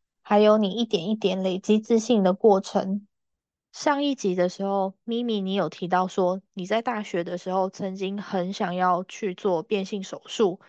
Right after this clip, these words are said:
但是后来看到一则新闻以后，让你改变了一些想法。那我们这一集要接下来继续聊聊，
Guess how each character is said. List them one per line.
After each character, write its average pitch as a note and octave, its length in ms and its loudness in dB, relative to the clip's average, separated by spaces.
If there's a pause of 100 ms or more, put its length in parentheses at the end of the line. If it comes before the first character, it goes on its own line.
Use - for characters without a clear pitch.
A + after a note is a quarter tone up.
(560)
但 C4+ 160 0
是 D4 140 2
后 C4 220 4
来 F#3 120 4
看 G#3+ 200 -6
到 G#3 160 -2
一 G#3+ 80 -2
则 F3+ 220 -2
新 G3 260 -6
闻 E3 180 -2
以 F3 80 -10
后， F3+ 240 -2 (340)
让 G3 140 -6
你 F#3 100 -8
改 - 280 -6
变 A3+ 200 -2
了 F#3+ 120 -2
一 - 20 -2
些 G3 180 0
想 F3+ 300 -4
法。 - 320 -6 (640)
那 G3 360 -2 (320)
我 G3 100 -6
们 F3+ 240 -2 (100)
这 C4 200 2
一 C#4 160 2
集 F3 320 -6
要 G3 200 4
接 A3 280 0
下 A3 240 0
来 F3 200 0
继 G#3 220 -4
续 G#3 160 -2
聊 F3+ 220 0
聊， F3+ 320 -4